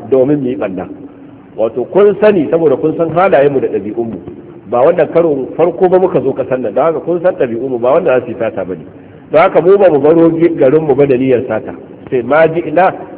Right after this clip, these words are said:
linufsida fil ard," ba mu baro garinmu ma da niyyar sata ba, ballantana har mu zo mu yi muku sata. "Wa ma kunna sariqina," kuma ba mu taɓa zama ɓarayi ba, ballantana a ce mun taɓa yin sata muka tuba,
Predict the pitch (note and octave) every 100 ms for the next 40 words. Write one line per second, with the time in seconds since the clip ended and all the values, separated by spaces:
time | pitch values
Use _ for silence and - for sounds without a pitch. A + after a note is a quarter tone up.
0 | - C3 C#3 F3 D#3 D3+ B2+ F#2+ - A2
1 | G2+ G#2+ C#3 C#3 G3 A3 G3 E3 D#3+ C#3+
2 | D3 B2+ C#3 A#2+ A#2+ A2 F#2+ F#2 - -
3 | - C#3+ D3 C#3+ C#3+ D#3+ E3 C3 B2+ A2+
4 | G#2 F#2+ F#2+ F2+ - - - - C3 F3+
5 | F3 G3+ G3 F3+ C#3 C3 D3 C#3 D#3 C#3
6 | - C3 A2+ - F#3+ G#3 F3 F#3+ G3+ E3
7 | E3 E3+ D3+ A#2+ A2+ G#2+ G#2+ - - -
8 | - C3 C3+ C3+ C3+ D3 D#3 D3+ D3 D3+
9 | C#3 D#3+ D#3+ D#3 D#3 D3+ D3+ D#3 C3+ D3
10 | - D3 D3+ D3+